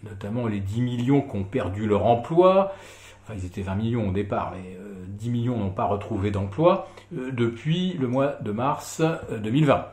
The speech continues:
Et, euh, ceux-là ont depuis longtemps épuisé leur droit au chômage, puisque ça ne va pas au-delà de, euh, six mois. Donc,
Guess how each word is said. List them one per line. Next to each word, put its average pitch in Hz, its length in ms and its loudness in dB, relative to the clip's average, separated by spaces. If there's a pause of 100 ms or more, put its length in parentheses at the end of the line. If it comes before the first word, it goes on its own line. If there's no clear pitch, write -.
(180)
Et, 127 220 -4
euh, 107 140 -2
ceux-là 120 440 2
ont 85 300 -4
depuis 85 300 -10
longtemps 185 540 4 (260)
épuisé 175 680 4
leur 143 160 6
droit 98 240 2
au 110 140 4
chômage, 165 640 4
puisque - 240 -8
ça 101 160 -6
ne 92 60 -2
va 87 100 -4
pas 127 380 2
au-delà 107 420 0
de, 117 380 0 (160)
euh, 101 80 -6
six - 420 -4
mois. 87 380 -4 (880)
Donc, 220 560 8